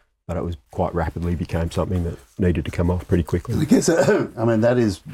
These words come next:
Speaker 2: I mean, one of those sort of industry prevalent, you know, issues as well, you know,
Speaker 1: Yeah.
Speaker 2: in viticulture. I mean, people spending a lot of time out in the vineyard, that's, you know, something you have to be really mindful of.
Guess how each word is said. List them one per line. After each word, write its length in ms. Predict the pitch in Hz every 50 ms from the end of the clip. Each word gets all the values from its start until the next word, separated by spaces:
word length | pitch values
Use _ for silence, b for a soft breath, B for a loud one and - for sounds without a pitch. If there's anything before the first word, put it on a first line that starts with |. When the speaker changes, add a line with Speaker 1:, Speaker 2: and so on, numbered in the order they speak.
| - -
Speaker 2:
I 40 | 113
mean, 360 | 107 107 104 101 98 95 95 B B B B B B B B B
one 120 | - 113 113
of 80 | 107
those 260 | 104 104 104 104 92
sort 140 | - - 104
of 260 | 101 101 98 90 87 -
industry 520 | - 127 127 127 120 117 104 - - 107 101
prevalent, 640 | - - - 135 127 117 127 113 107 104 - - - _ _ _ _ _
you 80 | - 113
know, 180 | 104 95 90 85 - - - -
issues 360 | 120 107 - - 104 92 87
as 160 | 92 90 85
well, 300 | 110 110 98 95 92 95 -
you 80 | - 92
know, 60 | 92 90
Speaker 1:
Yeah. 140 | 87 80 80 -
Speaker 2:
in 140 | 101 95 85
viticulture. 600 | 92 95 92 90 - 104 98 - - - - 98
I 20 |
mean, 220 | 98 98 98 104
people 400 | - - 98 - - - 101 98 B B B B B B B B B B
spending 300 | B - - 110 95 90
a 40 | 85
lot 140 | 90 98 98
of 80 | 95 87
time 240 | - 101 101 98
out 100 | 98 95 87
in 40 | -
the 80 | 95 87
vineyard, 440 | 90 98 98 98 95 85 90 85
that's, 360 | 95 - - - - - - -
you 60 | 107
know, 200 | - - 95 - - _ _ _ -
something 340 | - - 107 87 85 87
you 60 | 92 95
have 160 | 104 104 -
to 40 | -
be 120 | - 104
really 280 | 98 98 107 107 104 104
mindful 520 | 98 95 95 95 101 101 - - 101 95 95
of. 220 | 104 107 - -